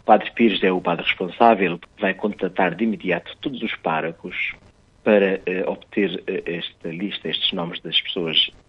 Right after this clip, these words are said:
nas paróquias. E depois, então, irão desenvolver um trabalho que ainda neste mês de dezembro, eh, queremos que essa primeira etapa tenha acontecido, que é, eh, passar pelas paróquias todas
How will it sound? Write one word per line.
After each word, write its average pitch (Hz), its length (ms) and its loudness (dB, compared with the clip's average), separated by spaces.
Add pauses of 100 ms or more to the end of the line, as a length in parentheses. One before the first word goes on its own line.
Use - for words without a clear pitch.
(180)
nas 135 120 -8
paróquias. - 640 -8 (640)
E 139 100 4
depois, 135 280 2
então, 135 240 6
irão 139 160 10
desenvolver 139 480 6
um 143 60 -2
trabalho 120 460 6 (380)
que 117 300 6
ainda 113 400 4
neste 113 280 2
mês 107 180 2
de - 100 -16
dezembro, 110 420 -2 (560)
eh, 101 120 -2
queremos 110 500 0
que 113 100 -4
essa 110 160 -2
primeira 113 280 2
etapa 110 520 0 (560)
tenha 107 200 0
acontecido, - 580 -10 (560)
que 104 140 2
é, 107 320 2
eh, 98 40 -4
passar - 340 -2
pelas 101 180 -2
paróquias - 480 -4 (140)
todas 123 640 0